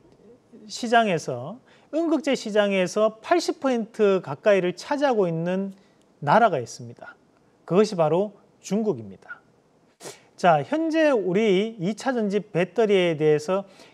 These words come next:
가장 큰 영향력을 미치는 것이 국내와 바로 유럽, 그리고 바로 미국입니다.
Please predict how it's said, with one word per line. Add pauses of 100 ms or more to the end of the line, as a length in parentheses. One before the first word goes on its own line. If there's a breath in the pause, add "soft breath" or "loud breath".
(200 loud breath)
가장 (520 soft breath)
큰
영향력을
미치는
것이
국내와
바로
유럽, (240)
그리고 (140)
바로 (140)
미국입니다.